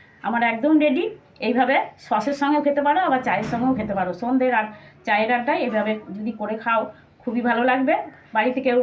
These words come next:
লোক আসলে ঝটপট তৈরি হয়ে যাবে। আর কতটা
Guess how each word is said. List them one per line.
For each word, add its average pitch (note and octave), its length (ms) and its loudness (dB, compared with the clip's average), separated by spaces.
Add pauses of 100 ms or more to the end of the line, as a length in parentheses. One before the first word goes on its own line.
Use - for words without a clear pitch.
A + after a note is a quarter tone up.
(160)
লোক A#3+ 120 -2 (100)
আসলে C4 300 -2
ঝটপট A3 380 -4
তৈরি A#3 240 -6
হয়ে C4 180 0
যাবে। C4 180 0 (1600)
আর G#3+ 160 2
কতটা C4 260 0